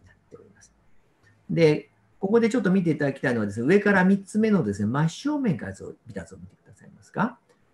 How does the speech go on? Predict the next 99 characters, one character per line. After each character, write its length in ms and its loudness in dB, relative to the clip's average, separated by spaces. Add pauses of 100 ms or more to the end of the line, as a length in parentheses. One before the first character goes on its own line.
(180)
で、 320 0
こ 160 -2
の 100 2
高 280 2
麗 200 2
門 160 0
は 60 -2
で 100 -4
す 120 -6
ね、 140 -4 (340)
扉 400 4
が 280 0
あ 60 0
っ 140 -10
て、 520 0 (300)
で、 120 0
扉 400 2
の 140 0
両 300 2
側 260 2
に 140 4
で 140 -2
す 120 -10
ね、 60 -2
柱 420 -2
が 100 -8
立 120 -20
っ 80 -20
て 100 -20
ま 80 -20
す 120 -20
ね。 360 0 (300)
非 100 0
常 160 2
に、 100 0
あ 100 0
の、 100 0
幅 240 2
の 80 2
広 220 4
い 40 2
柱 320 -8
で、 120 -12
鏡 440 0
柱 360 -4
っ 320 -18
て 80 -12
い 60 -10
う 40 -14
ん 40 -16
で 80 -16
す 80 -10
よ 60 0
ね。 280 2 (320)
で、 180 6
こ 120 0
の 140 6
扉 400 4
の 120 2
す 140 0
ぐ 120 2
上 140 4
に 120 0
で 100 0
す 80 -4
ね、 40 0
横 320 2
に 180 4
棒 300 0
が 160 2
渡 220 0
っ 120 -8
て 140 -6
ま 140 -4
す 100 -14
が、 120 -6
こ 100 -6
の 100 2
横 220 2
の 120 2
棒 280 0
の 100 0
こ 140 -10
と 160 -4
を 100 -8
で 120 -12
す 80 -18
ね、 60 -20
歌 180 -8
舞 100 -10
伎 160 -12
と 140 -20
い 20 -20
う 40 -20
ん 180 -20
で 80 -20
す 100 -8
よ 60 0
ね。 240 -2